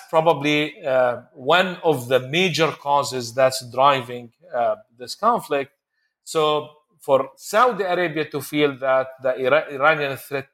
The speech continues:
is, is real, they see it. They see it is real. It's in the, to be seen in the armed militias in Iraq and, uh, in Yemen and the, uh,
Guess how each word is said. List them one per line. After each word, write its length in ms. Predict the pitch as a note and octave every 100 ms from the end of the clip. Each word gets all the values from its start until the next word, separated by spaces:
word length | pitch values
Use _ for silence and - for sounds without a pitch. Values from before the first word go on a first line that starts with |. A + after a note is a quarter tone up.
| -
is, 340 | B2+ A2+ - -
is 240 | B2+ A#2
real, 500 | D3+ B3+ F#3 E3+ D3 A#2
they 120 | C3+
see 320 | - - C#4+
it. 120 | G#2+ -
They 140 | - A#2
see 280 | - D3+ D3
it 140 | D3
is 240 | B2 A#2+
real. 460 | B2 F#3+ F#3 F#3 - C#3
It's 260 | A#2+ -
in 160 | B2 A#2
the, 200 | A#2 A2 _ _ _ _
to 60 | C#3
be 140 | C3+
seen 320 | C3 - D3 C#3+
in 300 | C#3 B2+ A#2+
the 300 | B2+ B2 A#2+ _ -
armed 360 | F3 F3 D3
militias 540 | D#3+ E3+ E3+ E3 D3+ C#3
in 80 |
Iraq 480 | B2+ B2+ C#3+ C#3+ -
and, 280 | A#2+ A2+ A2
uh, 260 | A#2 A2+ A#2+ B2+
in 180 | A#2
Yemen 420 | A#2 D#3 D3+ D3+ C#3+ C#3
and 240 | B2+ B2
the, 240 | A#2+ A#2+ A#2 _ _ _ _ -
uh, 200 | B2+